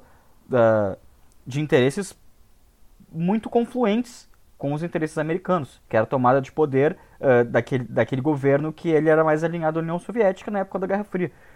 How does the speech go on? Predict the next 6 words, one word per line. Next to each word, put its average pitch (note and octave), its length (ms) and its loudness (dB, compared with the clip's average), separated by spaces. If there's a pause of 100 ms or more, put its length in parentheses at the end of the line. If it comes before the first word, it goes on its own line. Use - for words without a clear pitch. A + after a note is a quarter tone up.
(320)
Então, F#3 560 2
isso G3 140 -2
aconteceu D4 360 -8
também A#3 320 0
no, E3+ 340 -2
no, C#3 460 -4